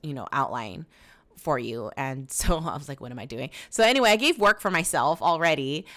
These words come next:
but I did that, and I was looking through a syllabus, and it was just, like, in a way, a little bit of a hot mess right now. But like I said, it's really at its early stages, which is why we have to meet now, 'cause I think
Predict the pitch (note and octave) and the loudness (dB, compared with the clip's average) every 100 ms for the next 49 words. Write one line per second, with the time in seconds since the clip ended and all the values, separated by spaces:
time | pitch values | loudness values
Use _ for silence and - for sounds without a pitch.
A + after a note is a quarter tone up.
0 | - F#3 F3+ G3+ G3+ C4+ A#3 A3 G#3 - | -4 2 4 2 2 2 4 6 6 6
1 | E3+ E3 F#3+ - A#3 A#3 A#3 - F#3 F#3 | 2 -2 -2 -4 -2 0 0 0 0 2
2 | F#3 F3+ F3 - D#3+ D#3+ E3 E3 F#3 - | 2 2 0 -2 -2 0 -2 -4 -6 -6
3 | F#3 F#3 F3+ F3 - - - - _ _ | -4 0 0 -2 -8 -20 -20 -20 _ _
4 | _ - C#4 D#4 E4 C4+ B3+ B3+ A3 A3 | _ 0 4 4 4 4 6 6 6 4
5 | A#3 C4 D#4 - B3+ A#3+ G#3 F#3+ F#3 G#3 | 4 4 4 4 2 2 4 2 2 0
6 | F3+ F3+ E3 E3 E3+ E3+ A3 G#3 F#3+ F3 | 0 2 4 4 4 2 2 0 2 2
7 | - - - F3 F#3 G3 G#3+ - F3 E3+ | -2 -8 -14 -6 -2 0 0 0 0 -2
8 | - - F3+ F3+ F3 E3+ E3+ - D#3 D#3 | -6 -4 0 2 2 0 -2 -2 -2 -2
9 | D#3+ D#3 D#3+ D3+ D3+ D#3 F3 E3 - D#3 | -2 -4 -6 -4 -2 -2 -2 -6 -6 -6
10 | D#3 D3 C#3+ C3 C#3+ E3+ A3+ - - - | -6 -6 -4 -2 0 -2 -6 -14 -20 -8
11 | G3 F#3 E3+ - - G#3 G#3 - - | -4 -4 -6 -8 -4 -2 -2 -6 -16